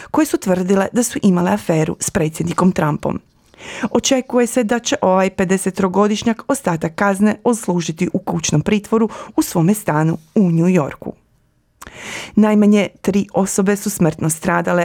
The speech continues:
a devet je ozlijeđeno u navali mnoštva u glavnom gradu Šri Lanke, Colombo.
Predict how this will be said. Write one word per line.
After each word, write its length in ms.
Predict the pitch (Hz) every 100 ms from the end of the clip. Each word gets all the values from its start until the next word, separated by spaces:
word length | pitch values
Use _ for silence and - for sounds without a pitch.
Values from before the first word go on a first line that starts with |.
| -
a 80 | 208
devet 400 | 180 170 160 -
je 60 | -
ozlijeđeno 580 | 190 175 180 165 170 170
u 80 | 240
navali 380 | 226 175 165 160
mnoštva 460 | 170 180 175 - 185
u 60 | 233
glavnom 400 | 208 175 165 160
gradu 320 | 175 175 170
Šri 260 | - 165 160
Lanke, 400 | 175 175 180 - -
Colombo. 440 | 208 180 160 151